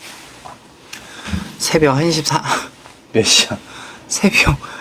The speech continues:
한 시 삼십사 분에 뭐 하는 짓인지 모르겠네요. <laughs> 근데 영상을 한번 찍고 싶었어요. 그리고 오늘 지방에 내려갔다 와서 거기 가가지고 즐거웠어요.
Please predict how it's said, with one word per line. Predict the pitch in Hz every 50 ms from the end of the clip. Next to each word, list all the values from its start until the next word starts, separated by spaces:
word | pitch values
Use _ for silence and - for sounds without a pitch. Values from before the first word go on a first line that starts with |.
| - - -
한 | 214 214 220 214
시 | - - 202
삼십사 | - 208 202 208 202 - 202 208 196 196 202 190
분에 | 190 196 170 156 143 143 143 131
뭐 | 117 107 107 120 135
하는 | 139 139 131
짓인지 | 123 117 113 107 113 104 92
모르겠네요. | - 92 98 98 90 85 85 85 87 98 95 -
<laughs> | - - - - - - - - - - - - - - - - - - - - - - - - - - - - - - - - - - - - - - - - - - - - - - - - - - - - - - - -
근데 | - 131 135 135 139 139 135 127 117 104 - - -
영상을 | 120 127 127 131 139 156 151 147 143
한번 | 139 139 131 123 123
찍고 | - 175 175 - 143 139
싶었어요. | - - - - 151 143 - - - 95 95 98 98 -
그리고 | - - 113 120 113 113
오늘 | 107 104 107 107 101 98 95 92 87 -
지방에 | - - 110 117 117 117 117 107
내려갔다 | 90 95 98 113 113 117 117 - - 104
와서 | 98 98 98 - - 107 104 104 107 104 107 110 107 - - - - - - - - - - - - - - - - - - - - - - - - - -
거기 | - 123 117 113
가가지고 | 104 - 104 113 117 117 113 - - 117 107 - 131 135 123 117 104 - - - - -
즐거웠어요. | - - - 123 127 143 156 151 131 - - - 113 104 117 127 120